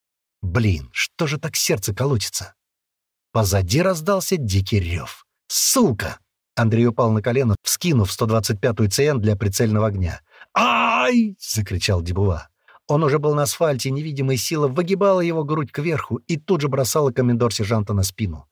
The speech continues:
Он бился в припадке, а вопль, который летел из шлема, выдавал страшную боль. Почему его визор поднят?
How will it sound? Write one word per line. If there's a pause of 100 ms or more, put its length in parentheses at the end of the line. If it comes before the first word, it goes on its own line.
(140)
Он
бился
в
припадке,
а
вопль,
который
летел
из
шлема,
выдавал
страшную
боль. (280)
Почему
его
визор
поднят?